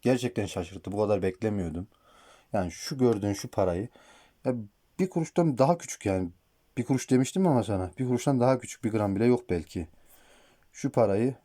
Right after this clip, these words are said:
yani pinpointer, e, G P pin-, pinpointer yaklaşık yirmi iki, yirmi üç santim gelir. Ondan da üç dört parmak daha şey, otuz santime yakın bir civardan aldı yani bu parayı. Hem de net bir sinyalle.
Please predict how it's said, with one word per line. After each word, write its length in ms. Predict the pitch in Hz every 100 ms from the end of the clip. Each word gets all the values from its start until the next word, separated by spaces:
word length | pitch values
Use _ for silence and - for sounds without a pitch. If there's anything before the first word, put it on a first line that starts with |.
| _ _ -
yani 180 | 101 95 _
pinpointer, 880 | - 131 - 135 139 - 123 - - _ _ _ _ _ _ _ _ _ _ -
e, 120 | 92
G 240 | 95 120 117
P 100 | 117
pin-, 240 | 113 113 _
pinpointer 600 | - 113 123 110 - 104 - -
yaklaşık 480 | 113 113 101 - -
yirmi 160 | 107
iki, 200 | 101 -
yirmi 140 | 104 113
üç 120 | -
santim 340 | 101 87 90
gelir. 120 | 87 110
Ondan 360 | 117 117 110
da 40 | 107
üç 200 | - -
dört 220 | 113 -
parmak 360 | 104 98 -
daha 160 | 107 107
şey, 160 | 98 120
otuz 300 | 139 160 -
santime 400 | 120 98 110 107
yakın 320 | 123 110 98
bir 80 | 107
civardan 480 | 113 98 87 117 - - - - - -
aldı 260 | 127 131 113
yani 240 | 95 85
bu 60 | 85
parayı. 320 | - 82 78
Hem 240 | 127 127 143
de 80 |
net 220 | 131 127 -
bir 40 |
sinyalle. 560 | - 104 87 78 73